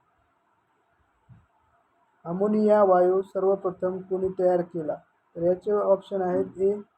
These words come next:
प्रिस्टले, बी रुदरफोर्ड, डी डेव्हिस, डी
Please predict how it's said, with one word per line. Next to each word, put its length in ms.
प्रिस्टले, 480
बी 280
रुदरफोर्ड, 600
डी 220
डेव्हिस, 460
डी 300